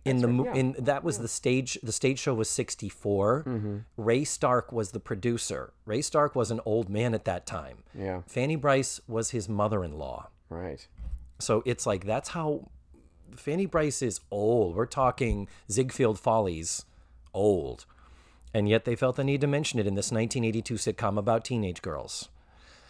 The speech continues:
Speaker 1: Anyway.
Speaker 2: Right.
Speaker 1: Um,
Speaker 2: As you do.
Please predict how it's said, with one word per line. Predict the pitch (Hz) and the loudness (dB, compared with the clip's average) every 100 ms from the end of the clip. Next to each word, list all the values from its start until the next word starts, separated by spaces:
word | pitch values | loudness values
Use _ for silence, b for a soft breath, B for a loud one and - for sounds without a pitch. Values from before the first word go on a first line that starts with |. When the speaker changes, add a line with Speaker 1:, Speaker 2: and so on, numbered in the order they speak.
| b b - | b b 0
Speaker 1:
Anyway. | 123 82 65 50 - _ | 2 0 -6 -12 -14 _
Speaker 2:
Right. | 151 147 - - - | -12 -10 -10 -10 2
Speaker 1:
Um, | 113 110 107 107 - | 6 6 6 0 -6
Speaker 2:
As | 139 135 | -14 -12
you | 127 | -14
do. | - - | -12 -12